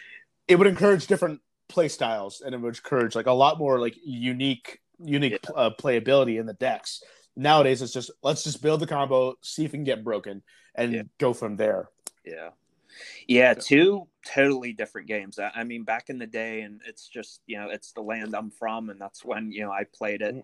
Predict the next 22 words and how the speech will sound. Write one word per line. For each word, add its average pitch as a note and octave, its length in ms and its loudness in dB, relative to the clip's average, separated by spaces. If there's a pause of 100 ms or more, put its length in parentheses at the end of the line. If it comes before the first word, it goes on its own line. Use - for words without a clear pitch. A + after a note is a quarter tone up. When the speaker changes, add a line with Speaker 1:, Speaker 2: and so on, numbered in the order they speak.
(120)
Speaker 2:
the G#2+ 80 -6
most, A#2 500 -4
the A2+ 60 -10
most G2 340 -10
competitively, G2+ 720 -8
but G2+ 120 -8
it's - 120 -14
just, - 280 -12
like, A2+ 180 -8
Speaker 1:
Mm-hmm. - 320 -16
Speaker 2:
just B2+ 180 -4
those A#2+ 220 -4
one-for-one A#2+ 560 -6
trade-offs, G2 640 -6
like G2 220 -10
playing A2 240 -6
Smashing G#2+ 560 -8
Ground, F#2+ 280 -8
summon G#2 520 -8 (160)
Spirit - 440 0
Reaper, G2 360 -8
attack, G2 460 -4